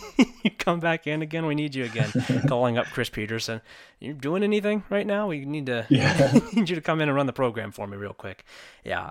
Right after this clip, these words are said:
Speaker 2: Yeah.
Speaker 1: I, uh, I'd like to see him do it as a head coach here at some point. I'm, I'm hoping that he has to just sort of do it himself so I can see if he has the juice. I'm not,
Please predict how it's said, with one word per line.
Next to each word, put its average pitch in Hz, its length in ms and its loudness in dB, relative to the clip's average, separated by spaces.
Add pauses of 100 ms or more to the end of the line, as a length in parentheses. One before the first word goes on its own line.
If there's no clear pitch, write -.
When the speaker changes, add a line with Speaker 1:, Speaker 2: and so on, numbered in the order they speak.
Speaker 2:
Yeah. 127 80 4
Speaker 1:
I, 120 140 0
uh, 107 360 -2
I'd 185 140 -2
like 196 160 -2
to 127 80 -4
see 113 160 -4
him 104 160 -4
do 92 140 -6
it - 100 -6
as 101 140 -6
a 95 40 -2
head 104 140 -6
coach - 240 -8
here 104 120 -8
at - 120 -8
some 92 160 -8
point. - 240 -10
I'm, 50 160 -10
I'm 104 300 -14 (680)
hoping 107 240 -10
that 98 100 -10
he 104 120 -12
has - 220 -16
to 107 100 -14
just - 180 -10
sort 101 160 -10
of 101 80 -14
do 104 120 -8
it 98 40 -6
himself 117 360 -4
so 113 120 -10
I 104 60 -10
can - 160 -14
see 117 340 -6 (420)
if 110 200 -6
he 104 160 -8
has 95 420 -4 (100)
the 95 160 -10
juice. - 460 -8
I'm 98 260 -10
not, 98 280 -6